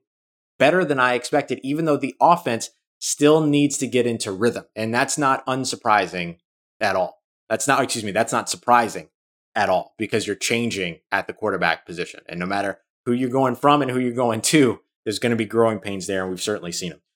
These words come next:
So almost two weeks in the books, not very long left when it comes to New Orleans Saints training camp. To stay up to date with all of it, make sure that you're here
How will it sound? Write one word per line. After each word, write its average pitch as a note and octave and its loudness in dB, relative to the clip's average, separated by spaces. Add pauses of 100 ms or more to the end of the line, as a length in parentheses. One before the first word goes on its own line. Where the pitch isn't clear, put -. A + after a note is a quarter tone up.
So D#3 2
almost A#3+ 6
two B3 4
weeks A3 2
in G#3 2
the F#3+ 4
books, F#3+ 2
not F3+ 6
very G3 8
long F#3 8
left F3 6
when E3+ 2
it E3+ -4
comes F3 2
to F3 -4
New E3 2
Orleans E3 4
Saints D#3+ 0
training E3 0
camp. D#3+ 0
To C#3 -6
stay E3+ 4
up D#3+ 6
to - -20
date D#3+ 4
with C#3+ -4
all D#3 8
of C#3+ 4
it, D3+ 2
make D3 -2
sure D3+ 2
that C#3+ -2
you're C3 -4
here D#3 4